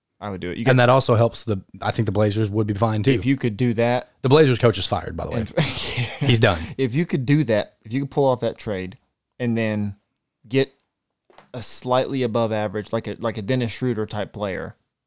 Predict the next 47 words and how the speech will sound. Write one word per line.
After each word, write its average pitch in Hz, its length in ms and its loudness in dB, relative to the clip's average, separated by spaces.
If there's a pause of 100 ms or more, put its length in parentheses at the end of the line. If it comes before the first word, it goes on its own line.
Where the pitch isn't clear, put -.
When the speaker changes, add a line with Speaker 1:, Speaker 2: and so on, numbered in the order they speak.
(560)
Speaker 2:
I 104 40 -8
mean, 101 60 -4
Speaker 1:
think 123 60 2
Speaker 2:
he's 117 100 4
gotta 131 140 4
be 135 80 6
a 110 40 4
free 135 140 2
agent. 127 200 4
Speaker 1:
I 117 40 4
Speaker 2:
You 120 60 4
could 127 100 6
Speaker 1:
think 110 80 2
Speaker 2:
have 139 160 4
Dennis 92 200 -2
Schroeder 92 180 -6
probably. 90 380 -6 (120)
Speaker 1:
Well, 117 280 0
Speaker 2:
But 120 180 4
Speaker 1:
it - 60 -10 (320)
Speaker 2:
they 120 140 -2
offered 135 280 2
him 131 80 4
apparently 127 340 0
twenty 127 220 0
million 127 180 2
dollars, 131 240 4
the 113 60 -2
Lakers 123 300 0
did, 110 280 -2
per 123 100 0
year, 131 340 0 (300)
and 104 420 -2
he 110 140 0
said 113 180 -2
he 113 60 0
wanted 110 180 -2
to 101 60 -4
see 101 400 -4
what, 101 240 -4
uh, 98 120 -6 (200)
else 107 440 -4
was 98 160 0
out 90 100 -4
Speaker 1:
Well, 117 160 0
Speaker 2:
there. - 80 -2
Speaker 1:
let's, 127 80 4